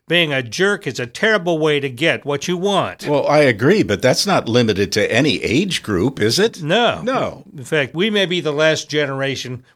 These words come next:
Speaker 1: with good manners.
Speaker 2: I agree, yes.
Speaker 1: So, do we think giving retail workers a bad time is cool?
Speaker 2: Never cool.
Speaker 1: No.
Speaker 2: N-, never.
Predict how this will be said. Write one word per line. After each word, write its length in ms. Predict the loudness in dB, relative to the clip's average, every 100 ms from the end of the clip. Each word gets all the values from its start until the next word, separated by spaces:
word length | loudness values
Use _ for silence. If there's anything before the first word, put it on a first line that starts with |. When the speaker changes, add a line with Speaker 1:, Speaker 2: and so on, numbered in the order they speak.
| -10
Speaker 1:
with 200 | -10 -2
good 240 | -2 0
manners. 380 | -2 -2 -4 -4
Speaker 2:
I 100 | -2
agree, 300 | -4 -4 -10
yes. 300 | -10 -10 -4
Speaker 1:
So, 340 | 2 4 2 -4
do 140 | 0 2
we 200 | 2 0
think 380 | -2 0 0
giving 300 | 0 0 0
retail 360 | -2 0 2 2
workers 300 | 0 -2 -4
a 60 | 0
bad 280 | 2 0
time 240 | 0 0 0
is 140 | -6
cool? 480 | -4 2 4 4 2
Speaker 2:
Never 280 | 0 0 -4
cool. 380 | -4 -6 -6 -6
Speaker 1:
No. 480 | -2 2 2 0
Speaker 2:
N-, 60 | -4
never. 360 | -8 -8 -14